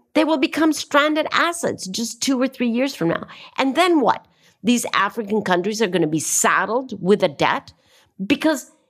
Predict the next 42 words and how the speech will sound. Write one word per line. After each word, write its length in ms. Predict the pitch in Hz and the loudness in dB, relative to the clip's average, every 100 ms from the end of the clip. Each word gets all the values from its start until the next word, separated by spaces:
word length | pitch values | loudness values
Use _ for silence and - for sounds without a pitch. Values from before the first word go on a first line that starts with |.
| - | -4
the 200 | 196 254 269 | 0 2 2
exploitation 640 | 277 247 226 214 - 190 - | 0 -2 0 0 0 -2 0
of 140 | 175 | -2
fossil 260 | 165 151 156 | -2 -6 -8
fuels 260 | - 160 214 | -6 -4 -2
is 120 | 226 | 0
not 180 | 262 220 | 0 2
gonna 160 | 185 | -2
come 380 | - 175 165 165 | 0 0 0 -2
as 140 | 160 165 | -2 -2
a 40 | |
grant. 560 | 127 131 98 202 277 - _ _ _ _ _ | -2 -2 0 -2 -4 -12 _ _ _ _ _
It'll 300 | - 330 320 | 0 2 2
be 320 | 240 294 320 - _ _ | 2 2 0 -4 _ _
a 40 | 277 | 0
loan. 500 | 311 381 311 143 - _ | 2 4 2 0 -4 _
That's 280 | - 160 190 | -2 -2 0
what 120 | 262 | 2
they're 200 | 285 269 | 2 2
asking. 420 | 294 320 - 196 | 0 -2 -6 -4
They're 180 | 165 - 131 | -2 -2 -4
asking 320 | 135 - 196 | -4 -4 -4
for 100 | 233 | 0
the 140 | 196 | 0
development 800 | 165 156 - 240 330 381 330 277 | -2 -6 0 0 2 0 0 0
banks 380 | 214 - - - | -2 -4 -10 -10
to 140 | - | -8
give 200 | 175 196 | 0 0
them 160 | 165 139 | 0 -4
loans 560 | 139 175 285 339 - 240 - | 2 2 2 -2 -8 -14 -4
to 160 | 214 - | -4 -2
exploit 720 | 165 - - - 185 170 - - _ _ _ _ _ _ - | -6 -6 -14 -4 0 0 -2 -12 _ _ _ _ _ _ -6
fossil 320 | 151 - 151 | -4 -4 -10
fuels. 460 | - - - - - _ _ _ _ - | -10 -14 -14 -20 -20 _ _ _ _ -2
Then 180 | 175 | 0
they're 100 | 220 | 0
gonna 180 | 202 180 | 0 -2
be 120 | 156 | -2
saddled 560 | 151 - 143 156 196 190 | -4 -2 0 0 -2 -4
with 140 | 185 | -4
a 40 | 151 | -4
debt 320 | - 135 | -2 -4